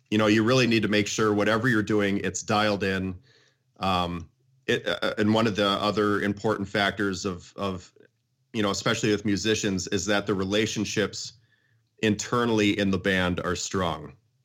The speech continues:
because it's, you know, it's just like building a house. If the foundation is, is really half-assed, it's, it's not gonna withstand the first storm that happens.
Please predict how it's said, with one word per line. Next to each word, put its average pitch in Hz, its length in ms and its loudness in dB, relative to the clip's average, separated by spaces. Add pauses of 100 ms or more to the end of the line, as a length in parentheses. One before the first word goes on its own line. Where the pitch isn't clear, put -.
(440)
because 104 400 0
it's, - 540 -2
you 107 80 0
know, 95 140 2
it's - 160 -2
just 113 240 -2
like 101 180 0
building 104 300 2
a 92 80 0
house. 98 280 0
If 92 80 -4
the 98 100 -6
foundation 101 540 -2
is, - 340 -6 (600)
is - 320 -4
really 101 320 2
half-assed, 98 720 0
it's, - 320 -8
it's 101 260 -6
not 104 220 -2
gonna 101 180 -2
withstand 101 640 -4
the 92 60 -6
first 98 300 -6
storm 95 280 -4
that 87 140 -6
happens. 87 540 -6